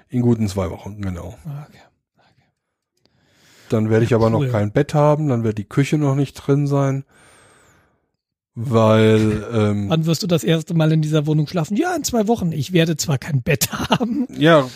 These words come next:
Speaker 1: richtig. Ich werde wahrscheinlich die ersten Wochen auf einer Matratze einfach nur pennen.
Speaker 2: Was hast du denn für einen Boden da drin?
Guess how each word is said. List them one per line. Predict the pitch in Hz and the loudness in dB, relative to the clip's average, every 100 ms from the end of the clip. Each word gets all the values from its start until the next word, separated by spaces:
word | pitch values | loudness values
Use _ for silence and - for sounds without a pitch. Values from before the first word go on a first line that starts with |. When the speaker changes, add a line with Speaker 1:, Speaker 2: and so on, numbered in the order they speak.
| 147 | -8
Speaker 1:
richtig. | 143 131 117 104 | -4 -2 -2 -6
Ich | 135 107 - 127 | -10 -12 -10 0
werde | 123 131 | 2 2
wahrscheinlich | 120 127 120 | 2 2 0
die | 120 | 0
ersten | 117 123 - 123 113 | 0 -2 -2 -2 0
Wochen | 113 123 120 117 | 2 2 2 -2
auf | 113 113 123 | -2 -2 0
einer | 117 | 0
Matratze | 113 110 - 95 | 0 -2 -2 -4
einfach | 104 95 | -2 -2
nur | 95 | -2
pennen. | - 92 95 _ _ _ _ _ _ _ _ _ _ _ _ _ _ _ _ - | -4 -6 -6 _ _ _ _ _ _ _ _ _ _ _ _ _ _ _ _ -4
Speaker 2:
Was | 170 220 | -2 -2
hast | - | -4
du | |
denn | 196 | -4
für | 160 | -2
einen | 139 | 0
Boden | 196 214 | -2 -2
da | 139 | -2
drin? | 143 | -2